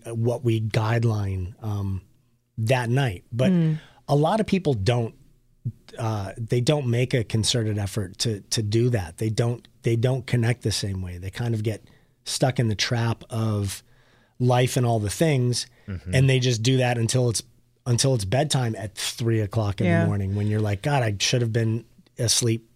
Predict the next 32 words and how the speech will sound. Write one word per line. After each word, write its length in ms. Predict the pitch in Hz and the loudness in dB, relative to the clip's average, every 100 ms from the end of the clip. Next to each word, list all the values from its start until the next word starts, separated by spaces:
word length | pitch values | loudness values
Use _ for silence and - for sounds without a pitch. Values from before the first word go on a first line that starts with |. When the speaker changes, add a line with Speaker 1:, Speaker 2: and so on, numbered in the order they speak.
| - | -4
Speaker 1:
three 200 | 113 110 | -2 0
hours 260 | 120 95 | -2 -6
ago." 120 | 85 - | -10 -4
Speaker 2:
You 100 | 226 | 0
know 120 | 294 | 2
something 360 | 330 269 208 196 | 2 0 2 2
I 80 | 165 | 4
noticed 460 | 156 147 160 - | 4 2 0 0
in 80 | 165 | 0
my 120 | 151 | 0
pattern, 280 | 147 156 - | 0 -2 -2
and 120 | 143 | -4
then 120 | 139 139 | -4 -4
I 120 | 147 | -6
said, 420 | - 143 143 160 160 | -4 -4 -4 -6 -6
I 100 | 143 | -6
saw 260 | - 147 | -4 -6
something 360 | 147 143 135 135 | -4 -6 -6 -8
which 180 | 135 147 | -8 -8
is 240 | - 139 _ _ - | -10 -14 _ _ -20
s-, 260 | - - - | -20 -20 -10
almost, 300 | 165 156 147 | -8 -6 -4
like, 140 | 139 - | -6 -4
contradictory 580 | 151 147 151 147 - 143 | -6 -6 -6 -8 -8 -10
to 100 | 143 | -6
bring 180 | 139 135 | -6 -4
it 60 | |
up, 140 | 143 - | -4 -2
but 100 | 139 | -2
on 120 | 143 | -2
Instagram, 500 | 143 - 143 127 135 - - - _ _ | -4 -4 -4 -4 -6 -12 -20 -20 _ _
um, 540 | 196 196 180 165 160 | 0 2 2 0 -2